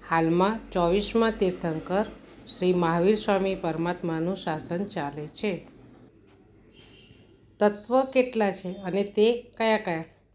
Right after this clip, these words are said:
તત્વ ત્રણ છે, દેવ, ગુરુ, ધર્મ. ધર્મ એટલે શું?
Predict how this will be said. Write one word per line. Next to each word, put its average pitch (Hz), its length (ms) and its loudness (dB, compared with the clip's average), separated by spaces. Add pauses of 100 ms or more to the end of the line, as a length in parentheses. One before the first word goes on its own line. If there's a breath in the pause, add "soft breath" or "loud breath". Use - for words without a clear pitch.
(260)
તત્વ 180 360 -2
ત્રણ 208 460 4
છે, 175 280 -6 (340)
દેવ, 190 500 2 (460)
ગુરુ, 180 560 2 (440)
ધર્મ. 180 400 4 (1700)
ધર્મ 214 400 4
એટલે 285 420 2
શું? 165 340 -2